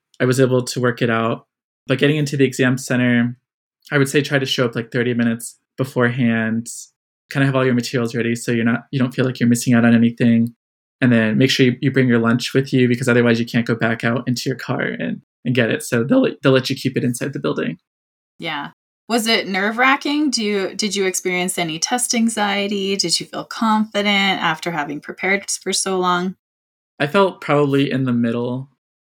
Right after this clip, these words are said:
Speaker 1: I had taken, like, the scores on my full lengths were more or less consistent. So I,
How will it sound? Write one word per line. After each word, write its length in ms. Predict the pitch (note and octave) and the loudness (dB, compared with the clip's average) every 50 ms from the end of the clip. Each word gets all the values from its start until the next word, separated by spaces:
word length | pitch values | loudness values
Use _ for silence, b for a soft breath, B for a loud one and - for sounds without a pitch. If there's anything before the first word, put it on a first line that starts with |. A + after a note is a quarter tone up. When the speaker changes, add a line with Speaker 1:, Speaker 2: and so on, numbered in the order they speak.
| _ _ - | _ _ -6
Speaker 1:
I 80 | C3+ D3+ | -4 -4
had 120 | D#3+ D3 | -4 -4
taken, 460 | - F#3 F3+ F#3 G3+ G#3 G3+ F3 - - | -6 -6 -6 -4 -4 -6 -6 -6 -6 -6
like, 260 | C#3 B2 - - _ _ - | -6 -6 -6 -10 _ _ -8
the 120 | C#3 C#3+ | -8 -8
scores 400 | C#3 - - D3 D3+ D3+ C#3 F3+ | -8 -6 -4 -2 -2 0 -2 -2
on 120 | F#3+ E3 D3 | -4 -4 -2
my 320 | C#3+ C#3+ C3 A#2+ A2+ - - _ _ - | 0 2 2 0 0 -2 -8 _ _ -4
full 180 | - B2+ B2 C3 | 0 2 4 4
lengths 520 | C#3+ C#3+ C#3+ C#3 C#3 - - - - - _ - | 4 4 4 2 0 -2 -10 -10 -12 -14 _ -4
were 240 | C3 B2+ A#2+ A#2 | 0 2 2 4
more 220 | A#2+ A#2+ A#2+ B2+ B2+ | 4 4 4 6 4
or 60 | B2 | 4
less 480 | B2 B2 B2+ C3 - - - - - _ - | 4 2 2 0 -4 -8 -10 -12 -16 _ -6
consistent. 640 | - E3+ A#2+ - - C3 - - - D3 C#3 A#2+ | -4 -2 -2 -2 -4 -6 -6 -4 -4 -4 -4 -4
So 200 | - - C#3+ C3 | -2 0 2 2
I, 200 | B2 B2 C3 - | 4 2 0 -2